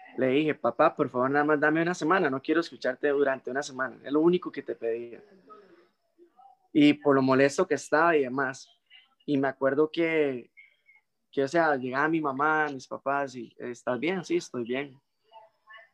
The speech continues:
"Hey, ¿estás bien?". "Sí, estoy bien". Pero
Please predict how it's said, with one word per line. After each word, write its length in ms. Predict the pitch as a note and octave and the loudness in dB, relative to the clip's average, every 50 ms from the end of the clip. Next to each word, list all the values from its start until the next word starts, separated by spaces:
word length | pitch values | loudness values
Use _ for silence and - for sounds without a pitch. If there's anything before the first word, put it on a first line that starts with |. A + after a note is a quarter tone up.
| _ _ | _ _
"Hey, 180 | - D#3 F#3+ F#3 | 2 4 4 4
¿estás 260 | D#3+ - - D3 D3 | 4 2 0 -2 0
bien?". 220 | B2 F3+ G#3+ G3 E3 | 0 0 -2 -2 -2
"Sí, 160 | - D#3 F3 | 0 0 0
estoy 280 | F3 - - C3+ C3 | 0 0 -4 -4 -2
bien". 300 | A#2+ C#3+ E3+ F#3 F3+ D#3 _ _ _ - - _ _ _ _ _ _ _ _ _ _ _ _ _ _ _ | -2 -2 -4 -4 -6 -10 _ _ _ -20 -20 _ _ _ _ _ _ _ _ _ _ _ _ _ _ _
Pero 880 | C#3 C#3 C#3 C3+ C#3 C#3 C3+ C3+ C3 C3+ C3 C3 B2+ B2+ B2 A#2+ - | 0 0 2 2 2 4 4 4 2 0 0 -2 -4 -4 -6 -8 -12